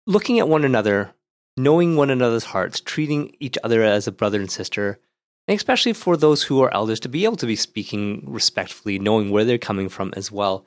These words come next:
to be able to, you know, invite them in. That is a great way to pr-, like, prevent issues from arising. But I think, I think where the challenge is for us too is if we haven't had that opportunity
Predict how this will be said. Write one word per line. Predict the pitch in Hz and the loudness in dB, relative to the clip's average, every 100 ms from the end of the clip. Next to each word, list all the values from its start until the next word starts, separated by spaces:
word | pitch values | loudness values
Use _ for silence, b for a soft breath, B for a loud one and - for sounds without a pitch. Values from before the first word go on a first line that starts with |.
| _ _ _ | _ _ _
to | 107 | -10
be | 113 110 | -2 -2
able | 107 | -2
to, | - - _ _ _ | -8 -10 _ _ _
you | 135 | -6
know, | 113 | -4
invite | - 110 101 104 | -4 -6 -4 -4
them | 104 101 | -4 -4
in. | 98 113 - _ | -4 -6 -12 _
That | 101 170 | -4 -2
is | 131 | -2
a | |
great | 113 123 135 139 - _ _ _ _ | -2 2 2 2 -4 _ _ _ _
way | 123 127 | 2 2
to | 123 - 117 107 - - | 0 0 0 -2 -6 -16
pr-, | 156 - | -16 -10
like, | 113 101 | -10 -10
prevent | - 113 120 127 120 - _ _ _ | -6 -2 0 0 -2 -8 _ _ _
issues | 120 - 110 98 | -4 -2 -2 -4
from | - 101 107 | -6 -6 -4
arising. | 107 95 95 110 120 | -2 0 -2 -4 0
But | 170 | 2
I | 190 | 2
think, | 185 226 214 - _ _ _ _ _ _ _ - | 2 0 -2 -8 _ _ _ _ _ _ _ -8
I | 131 | 0
think | 196 196 - B B B - | 2 2 -2 B B B -10
where | 160 123 131 131 127 123 - - | -2 2 4 4 4 2 -4 -8
the | 143 | -6
challenge | - - 123 120 120 | -4 0 2 2 0
is | 123 107 | -2 -2
for | - - 107 | -4 -10 -8
us | - | -8
too | - 143 117 104 | -4 -2 0 -2
is | 98 95 - _ _ _ _ - | -4 -6 -12 _ _ _ _ -12
if | 123 | -4
we | 117 120 | 0 0
haven't | - 127 131 | 0 -2 -2
had | 104 107 117 | -2 -2 2
that | 101 | 2
opportunity | 95 - 95 113 101 98 95 95 | 0 -2 -4 -4 -2 -2 -2 -4